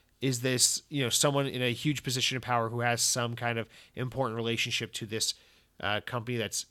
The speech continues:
you know, in the spotlight for doing all this shit?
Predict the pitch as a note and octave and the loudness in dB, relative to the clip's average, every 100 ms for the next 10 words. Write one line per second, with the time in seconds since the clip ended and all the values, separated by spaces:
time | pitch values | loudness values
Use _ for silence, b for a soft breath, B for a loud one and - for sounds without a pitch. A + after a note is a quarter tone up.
0 | _ - B2+ G#2+ - C3+ B2 - B2 E2+ | _ -8 -4 -4 -4 -2 0 2 0 2
1 | A2+ A2 - A2+ A#2 A2+ G#2+ G#2+ _ _ | -2 -2 -6 -6 -4 -4 -6 -12 _ _
2 | _ _ A2+ A2+ G2+ - - B2+ A#2+ | _ _ -4 -2 0 2 4 4 4